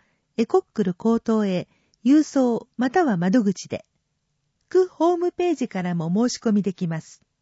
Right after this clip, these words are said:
電話、三六四四七一三零。ファックス、三六四四七一三五。十一、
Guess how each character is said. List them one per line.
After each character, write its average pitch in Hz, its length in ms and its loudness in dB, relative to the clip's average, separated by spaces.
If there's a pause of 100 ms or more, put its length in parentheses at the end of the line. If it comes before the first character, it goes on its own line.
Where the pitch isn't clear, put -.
(760)
電 262 280 0
話、 233 180 -2 (400)
三 370 320 -2
六 349 240 -2
四 214 280 0
四 185 300 -2 (220)
七 262 300 0
一 359 200 -2
三 202 400 -2
零。 180 300 -6 (640)
フ - 120 -6
ァ - 40 -4
ッ - 20 -8
ク - 100 -20
ス、 - 260 -8 (380)
三 359 380 -4
六 349 240 0
四 214 300 2
四 190 320 -2 (200)
七 254 300 0
一 370 120 0 (100)
三 208 380 -2
五。 170 340 -2 (3000)
十 311 240 4
一、 262 480 -2